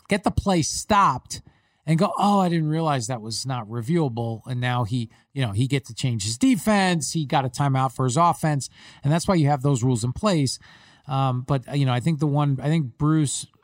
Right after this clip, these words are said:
I think Bruce knew the rule. It was just emotional. I think Sean, it would have been a little, a little more understandable because it is a new rule. And I think normally when that play did not ultimately result in a turnover, that the coach can still challenge outside two minutes.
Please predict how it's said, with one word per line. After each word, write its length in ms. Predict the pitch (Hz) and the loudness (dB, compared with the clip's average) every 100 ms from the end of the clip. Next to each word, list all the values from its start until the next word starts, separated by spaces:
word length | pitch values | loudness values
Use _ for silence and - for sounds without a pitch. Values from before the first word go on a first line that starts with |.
| _ | _
I 40 | |
think 200 | 165 165 | 0 0
Bruce 300 | 113 143 131 | 0 0 0
knew 180 | 135 131 | 0 0
the 80 | 127 | 2
rule. 280 | 123 123 120 | 2 2 0
It 80 | 110 | -2
was 100 | 113 | -4
just 220 | 127 - | -4 -2
emotional. 460 | 110 110 110 - 113 | -2 -2 -2 -4 -4
I 40 | |
think 160 | 110 117 | -2 -4
Sean, 280 | - 127 120 | -2 0 0
it 80 | 110 | -2
would 140 | 113 | -2
have 80 | 110 | -2
been 200 | 113 110 - - - | -2 -4 -6 -20 -2
a 60 | |
little, 340 | 135 143 165 143 | 2 4 2 0
a 100 | 156 | 0
little 300 | 156 160 190 | 0 2 4
more 200 | 196 175 | 4 4
understandable 680 | 160 135 - 151 143 135 123 | 2 0 0 0 0 0 -2
because 340 | 113 - 120 110 | -2 -2 0 0
it 80 | 120 | -2
is 160 | 120 | 0
a 60 | 113 | -2
new 320 | 110 117 123 | -2 0 0
rule. 400 | 113 113 110 107 | 0 0 0 -2
And 100 | 104 | -4
I 60 | 101 | -6
think 260 | - 107 | -6 -6
normally 460 | 120 113 110 104 98 | -2 -2 -2 -2 -2
when 200 | 104 101 | -4 -4
that 200 | 98 - | -6 -6
play 220 | - 113 | -2 -2
did 280 | 101 123 110 | 0 -2 -2
not 260 | 117 117 117 | 0 0 2
ultimately 540 | 147 139 120 117 101 | 0 0 -4 -6 -6
result 400 | 107 107 104 98 | -4 -2 -2 -4
in 60 | 101 | -4
a 80 | 95 | -6
turnover, 480 | - 107 104 92 95 | -2 0 0 -2 -6
that 200 | 95 - | -8 -8
the 60 | |
coach 300 | 101 110 107 | -2 -2 -2
can 100 | 110 | -6
still 220 | 101 101 | -6 -8
challenge 380 | 95 110 92 95 | -6 -8 -6 -6
outside 400 | 92 90 - 98 | -8 -10 -14 -12
two 120 | - | -10
minutes. 420 | 101 98 - _ | -10 -12 -18 _